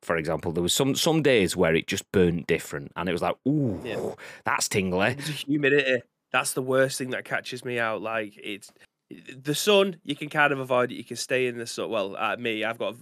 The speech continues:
Speaker 2: so much experience in this, but staying in the shade is your best friend. But in the shade, the humidity, the humidity actually just ruins your life.
Speaker 1: No,
Speaker 2: Like,
Speaker 1: I
Speaker 2: you're just constantly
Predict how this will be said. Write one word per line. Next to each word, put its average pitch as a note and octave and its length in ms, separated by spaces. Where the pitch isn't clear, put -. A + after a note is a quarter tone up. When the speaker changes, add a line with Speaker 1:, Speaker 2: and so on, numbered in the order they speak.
Speaker 2:
so B2+ 380
much A#2 300
experience G2 640
in D#2+ 100
this, D2+ 200
but - 200
staying C#3 300
in C3 80
the C3 80
shade B2+ 400
is A#2+ 180
your A#2 60
best A#2 240
friend. B2 360
But A#2 100
in A#2+ 100
the A#2+ 60
shade, B2+ 480
the B2 80
humidity, A2 680
the A#2 120
humidity A#2 440
actually G#2 420
just - 240
ruins A2 360
your G2+ 100
life. G#2 160
Speaker 1:
No, G2 60
Speaker 2:
Like, F2+ 100
Speaker 1:
I G2 140
Speaker 2:
you're G2+ 80
just - 160
constantly A#2 520